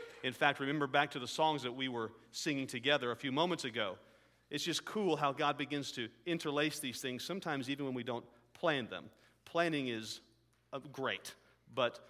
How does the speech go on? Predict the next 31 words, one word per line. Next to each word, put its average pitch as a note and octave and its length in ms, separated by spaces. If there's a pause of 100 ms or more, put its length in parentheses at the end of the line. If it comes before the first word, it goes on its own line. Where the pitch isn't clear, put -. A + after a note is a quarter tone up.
(160)
sometimes C#3+ 600
God D3 300
does D3 220
things C#3+ 360
even D#3+ 200
when D#3 120
we D3 120
don't D3+ 240
plan E3+ 420 (460)
for E3+ 240
them. E2+ 140 (1200)
And C#3+ 180
sometimes E3+ 800
what D#3+ 300
God F3+ 360 (800)
has D3+ 220
planned F#3+ 460 (120)
for D3+ 100
you F3 360 (1040)
isn't F3+ 320
what E3 240
you F3 160
planned F#3 400
for D#3+ 200
yourself, D#3 520
but D3 140
nonetheless, E3 1040 (260)
if D#3+ 240
we F#3 160
can E3 420
be, C#3+ 460